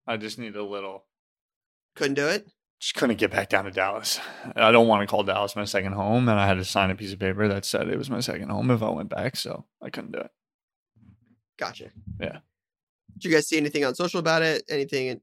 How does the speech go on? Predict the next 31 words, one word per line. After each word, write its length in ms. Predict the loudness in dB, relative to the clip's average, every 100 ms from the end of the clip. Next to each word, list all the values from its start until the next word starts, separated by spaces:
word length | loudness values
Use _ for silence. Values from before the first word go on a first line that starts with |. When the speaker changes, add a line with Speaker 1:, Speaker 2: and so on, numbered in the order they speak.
| _
Speaker 2:
pique 180 | -18 -8
your 100 | -4
interest? 380 | -2 0 -2 0
Or 60 |
you're 80 | 2
like, 80 | 8 12
Speaker 1:
I 20 |
was 120 | 12
Speaker 2:
"Nope, 80 | 10
Speaker 1:
following 320 | 10 10 10
Speaker 2:
glad 100 | 10
I 40 | 10
didn't 160 | 10 8
Speaker 1:
your 100 | 4
Speaker 2:
go"? 60 | -6 _ 6
Speaker 1:
No, 200 | 10 12
I 140 | 12
wish 220 | 10 8 8
I 40 |
was 140 | 6
there. 380 | 10 8 8 -2 _ _ _ _ _ _
Post-mortem. 680 | 2 2 6 6 6 2 -8 _ _ _ _ _ _ _ _ _ _ -20 _ _ _ _ -20
Looked 260 | -20 -10
like 100 | -6
a 60 | -4
blast. 520 | 2 2 0 -10 -18 _ _ _ _ _ _ -8
There's 120 | 0
nothing 200 | 2 4
better 260 | 6 6 2
than 200 | -6 -6
being, 200 | -6